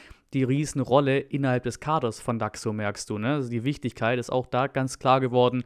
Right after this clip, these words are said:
Ähm, dann haben wir schon gesehen, wurde nämlich ausgeteilt, die roten, äh, die roten, ja, Blätter, sag ich mal, roten Pappen, wie auch immer, äh, Py-, äh, Pyro, wollte ich grad sagen, ähm, hier Konfetti und so Geschichten, weil Choreo incoming, sehr geil gewesen.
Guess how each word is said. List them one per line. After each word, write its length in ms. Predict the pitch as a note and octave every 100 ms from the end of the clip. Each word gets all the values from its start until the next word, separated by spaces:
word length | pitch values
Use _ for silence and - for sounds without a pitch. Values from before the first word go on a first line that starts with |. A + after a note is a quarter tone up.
| - - - -
Ähm, 560 | A2+ A#2 A#2 A#2+ A#2 -
dann 300 | B2 D3+ D#3
haben 160 | C#3+
wir 40 | C3
schon 140 | C#3
gesehen, 460 | C3 C3+ C#3+ D#3+ C#3+
wurde 180 | B2+
nämlich 260 | C3 B2+ B2
ausgeteilt, 720 | C3+ C#3+ C#3+ D3 C3+ C3+ B2+ - _ _ _ _ - -
die 80 | B2+
roten, 320 | B2+ C3 C3+ B2+
äh, 160 | C3 B2
die 80 |
roten, 520 | B2+ B2+ B2+ C3 B2+ - - _
ja, 160 | - B2+
Blätter, 400 | B2+ C3 D3 D3+
sag 220 | D3+ D3
ich 120 | C#3+
mal, 160 | C#3+ C3+
roten 280 | B2+ C3 B2+
Pappen, 340 | C#3+ - D3
wie 160 | B2+ C3
auch 80 | B2+
immer, 360 | C#3 C3+ C3 - - -
äh, 240 | B2+ B2+
Py-, 260 | - - C#3+
äh, 220 | C3 B2+
Pyro, 360 | - A#2 G#2 G#2
wollte 140 | A2
ich 80 | G#2+
grad 200 | A#2+ -
sagen, 340 | A#2+ A2+ A2+ - - -
ähm, 480 | A#2 A#2 A#2 A#2 A#2
hier 140 | A#2
Konfetti 400 | B2 A#2+ C#3+ C#3+
und 80 | C#3
so 80 | B2+
Geschichten, 580 | B2+ - C3+ - C3 A2+
weil 240 | A2 C3
Choreo 600 | - - D3+ D3+ C3+ B2
incoming, 600 | B2+ B2 A2 A#2+ C3 C3
sehr 200 | - A#2+
geil 180 | A#2 B2
gewesen. 460 | C3 C3 B2+ B2+